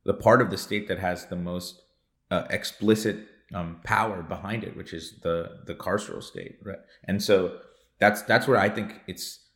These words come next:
it's a real problem, because if we want to understand exactly how being incarcerated or, or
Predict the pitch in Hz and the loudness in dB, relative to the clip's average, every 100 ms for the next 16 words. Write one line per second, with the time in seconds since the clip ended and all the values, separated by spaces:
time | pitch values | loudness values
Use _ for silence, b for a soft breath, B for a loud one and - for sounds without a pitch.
0 | _ - 107 98 104 98 - 113 104 90 | _ -6 2 4 4 2 2 2 0 -6
1 | 90 85 87 - 98 104 101 85 92 90 | -6 -6 -8 -4 -2 0 0 -2 -4 -6
2 | 87 90 90 95 78 82 82 85 90 87 | -8 -8 -6 -6 -6 -6 -6 -6 -6 -6
3 | 82 85 85 87 98 107 _ _ _ _ | -6 -6 -4 -6 -8 -14 _ _ _ _
4 | - 101 95 90 95 90 - 90 87 87 | 0 2 2 0 0 0 -2 -8 -6 -6
5 | 87 85 85 82 85 85 - | -6 -4 -6 -6 -8 -8 -12